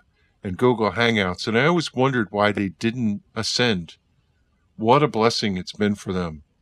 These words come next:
Good for them. They're everywhere. Bringing it back to beekeeping, beekeeping clubs, it seems, have especially jumped in and have put it to good use.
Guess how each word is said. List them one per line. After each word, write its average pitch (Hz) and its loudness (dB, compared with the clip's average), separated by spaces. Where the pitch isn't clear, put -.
Good 120 -2
for 104 -4
them. 92 -4
They're 113 -2
everywhere. 185 -2
Bringing 131 2
it 104 -6
back 120 0
to 104 -2
beekeeping, 107 -2
beekeeping 160 0
clubs, - 2
it 101 -8
seems, 107 0
have 104 -2
especially 131 2
jumped 98 -2
in 87 -6
and 117 0
have 107 0
put 131 -2
it 120 -8
to - -6
good 131 -6
use. 147 -4